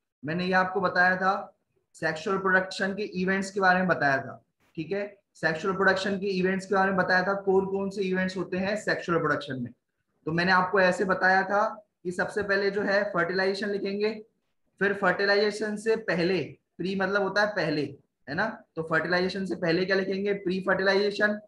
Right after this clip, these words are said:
ठीक है, और fertilization के बाद, ठीक है, post का मतलब होता है बाद, ठीक है, post का मतलब होता है बाद, तो fertilization के बाद के जो events होंगे वो कहलाएंगे post fertilization,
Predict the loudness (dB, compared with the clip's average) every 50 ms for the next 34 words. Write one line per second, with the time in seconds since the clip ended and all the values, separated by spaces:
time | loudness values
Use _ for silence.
0 | _ _ _ _ _ _ -6 -4 0 2 2 4 2 2 2 2 2 2 2 2
1 | 2 4 4 2 2 0 -4 -4 -2 -2 2 2 4 4 4 4 2 -2 -12 _
2 | _ _ _ _ _ -14 -12 -8 -6 -6 -6 -6 -6 -6 -6 -4 -4 -4 -4 -4
3 | -2 -2 0 0 0 0 0 0 0 2 2 2 2 2 4 4 4 4 4 2
4 | -2 -6 -14 _ _ _ _ _ _ _ _ -10 -4 -2 0 -2 -2 -2 -4 -4
5 | -4 -4 -4 -2 -2 0 2 2 2 0 0 0 2 2 4 4 2 2 4 4
6 | 4 2 0 -2 -8 _ _ _ _ _ -12 -10 -10 -10 -8 -4 -2 -2 0 0
7 | 0 0 0 0 -2 -2 -4 -6 -4 -4 -4 0 2 4 4 4 2 0 -2 -4
8 | -4 -2 -2 -2 -2 -2 -2 -2 -4 -4 -4 -4 -2 -2 -2 -2 -2 -4 -4 -6
9 | -4 0 0 0 2 2 0 0 0 -2 -4 -4 -2 -2 -2 -2 -2 -4 -4 -4
10 | -2 -2 -2 -4 -4 -4 -4 -8 -10 -18 -20